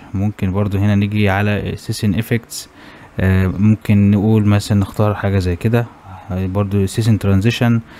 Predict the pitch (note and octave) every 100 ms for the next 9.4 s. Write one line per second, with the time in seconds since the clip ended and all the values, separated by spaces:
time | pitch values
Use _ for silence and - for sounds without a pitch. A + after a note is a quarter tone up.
0 | - - G2 G2 G#2+ G#2+ G2+ G#2 A2+ -
1 | F#2+ A2 G#2+ G#2 G#2+ G#2 G#2+ G#2+ A2+ A2+
2 | G2 F#2+ - F#2 F#2+ F#2 F2+ F#2+ F2+ F2
3 | F#2+ G2 F2+ F2 G2+ G2 G2+ G2 F2+ -
4 | B2 E3+ - - - - - - - G2
5 | G2+ G2+ F#2+ A#2+ C3+ C#3 - B2+ B2+ B2+
6 | B2 - G#2 G2+ G2+ G#2 A#2 - - -
7 | - - F#2 F#2 - A2 F#2 G#2 G#2+ G#2+
8 | - A2 G#2 - G#2 - F#2+ F#2 F2 F#2
9 | G#2 G2+ -